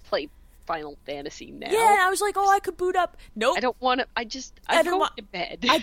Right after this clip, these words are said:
Speaker 2: I went to bed. I had one
Speaker 1: <laughs> Yeah.
Speaker 2: more drink because I really <laughs> needed a minute. Um,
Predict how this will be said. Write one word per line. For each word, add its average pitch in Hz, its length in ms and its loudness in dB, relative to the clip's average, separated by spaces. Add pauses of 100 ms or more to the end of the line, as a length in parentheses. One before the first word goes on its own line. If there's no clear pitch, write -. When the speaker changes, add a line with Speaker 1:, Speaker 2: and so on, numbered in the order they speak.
Speaker 2:
I - 60 6
went 330 180 -2
to - 60 -4
bed. 302 200 2
I 185 80 -2
had 214 220 -6
one 220 140 -4
Speaker 1:
<laughs> 233 60 -6
Yeah. 277 80 -2
Speaker 2:
more 285 60 -6
drink 220 440 -10
because 196 240 -10
I 180 240 -8
really 220 220 -6
<laughs> 233 80 -6
needed 214 200 -6
a 180 60 -8
minute. 170 580 -10 (320)
Um, 170 380 -6